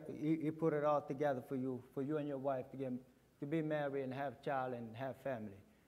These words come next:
which is very important to, to, to God, and it's very sacred to God. And also in the Bible tells us, tells us a husband to love her wife as Christ loved church. You know,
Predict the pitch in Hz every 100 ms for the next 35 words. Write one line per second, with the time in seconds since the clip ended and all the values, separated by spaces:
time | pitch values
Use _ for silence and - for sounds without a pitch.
0 | - 147 156 127 151 143 139 127 147 127
1 | 127 135 127 117 113 - - _ _ _
2 | _ _ _ _ _ - 156 143 127 117
3 | - - - - - 131 147 107 - -
4 | - _ - 135 127 135 147 135 - 143
5 | 131 123 117 117 90 - - _ _ _
6 | _ _ _ _ _ _ 131 190 190 185
7 | 180 175 165 180 175 165 170 170 160 156
8 | 151 - - - - - - - 170 147
9 | 139 139 156 190 139 139 123 - - -
10 | 156 151 160 165 147 151 143 160 127 113
11 | - - - _ _ _ _ _ 147 -
12 | 175 175 165 151 160 160 131 - 165 -
13 | - - - _ _ _ _ _ _ _
14 | _ _ _ _ 131 147 160